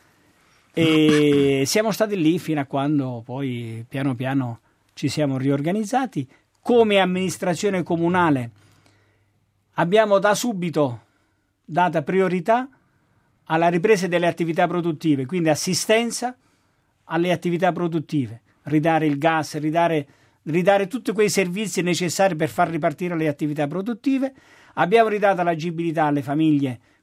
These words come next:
le cui case erano buone e quindi ai primi di giugno tante famiglie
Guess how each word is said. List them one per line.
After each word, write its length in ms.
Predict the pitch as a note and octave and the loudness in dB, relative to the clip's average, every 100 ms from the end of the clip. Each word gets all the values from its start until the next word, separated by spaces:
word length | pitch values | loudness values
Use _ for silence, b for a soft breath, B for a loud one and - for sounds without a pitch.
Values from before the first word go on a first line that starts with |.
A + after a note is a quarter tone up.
| _ - | _ -6
le 180 | D3+ D3 | 0 0
cui 200 | E3+ D#3 | 2 0
case 360 | F3 D#3 D3+ | 2 2 2
erano 240 | D3+ C#3 C3+ | -2 -2 -2
buone 460 | D3+ G#3 A#3+ B3 _ - | 0 0 0 -2 _ -14
e 100 | D#3+ | -6
quindi 240 | G3 D#3+ | 0 2
ai 80 | D3+ | 2
primi 260 | F3 G3+ | 0 -2
di 120 | F#3 C#3+ | -2 0
giugno 400 | D#3+ E3 F3+ F3 | 0 0 -2 -2
tante 300 | F3 F3 D#3 | -2 0 -2
famiglie 500 | F#3+ D#3 D3 D#3+ | 0 4 4 2